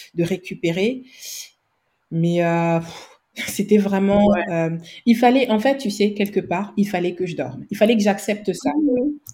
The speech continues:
Speaker 2: Ça faisait des années que tu ne dormais pas, en fait. <laughs> C'est ça, la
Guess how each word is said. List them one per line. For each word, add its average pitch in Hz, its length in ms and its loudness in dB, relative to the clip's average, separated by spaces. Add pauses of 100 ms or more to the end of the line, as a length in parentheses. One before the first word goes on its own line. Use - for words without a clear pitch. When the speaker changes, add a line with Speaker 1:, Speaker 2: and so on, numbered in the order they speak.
(420)
Speaker 2:
Ça 202 120 -2
faisait 196 240 0
des 190 200 4
années 214 300 6
que 277 80 0
tu 202 180 -2
ne 202 140 2
dormais 196 400 4
pas, 202 260 4
en 233 120 8
fait. - 280 2
<laughs> - 440 6
C'est 339 100 10
ça, - 320 8
la 285 80 12